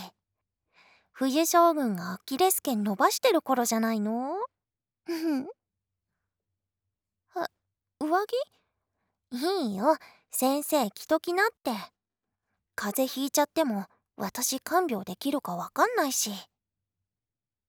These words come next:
<laughs> 冬が過ぎて、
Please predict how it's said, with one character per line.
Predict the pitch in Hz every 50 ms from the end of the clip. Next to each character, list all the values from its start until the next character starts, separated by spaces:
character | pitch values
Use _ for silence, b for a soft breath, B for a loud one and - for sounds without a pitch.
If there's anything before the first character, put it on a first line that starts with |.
| _ _ _ _ _ _ _ _ _ _ _ _ _ _ _ _ _ _ _ _
<laughs> | - 247 254 247 247 262 254 254 247 240 240 240 247 262 277 302 _ _ _ _ _ _ _ _ _ _ _ _ _ _ _ _ _ _ _ _ _ _ _ _ _ _ _ -
冬 | - 233 233 247 247 240
が | 220 202 202
過 | - - 247
ぎ | 240 233 220 214
て、 | - 233 226 214 196